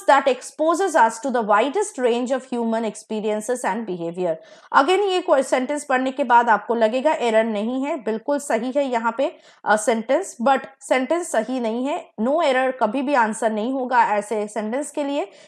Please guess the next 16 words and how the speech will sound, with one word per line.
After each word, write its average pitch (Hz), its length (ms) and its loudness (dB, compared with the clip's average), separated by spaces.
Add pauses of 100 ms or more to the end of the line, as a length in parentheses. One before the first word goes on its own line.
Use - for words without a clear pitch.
ये 339 120 2
इंपॉर्टेंट 311 520 2
रूल 294 200 2
है, 339 60 2
ध्यान 226 340 2
से 285 140 -2
देखिएगा। 269 520 0 (360)
आपको 339 360 8
लग 277 200 4
रहा 247 180 6
है, 240 320 0 (280)
"It 359 100 2
is 466 360 4
the 339 120 2
newspapers 302 680 2
that 269 160 6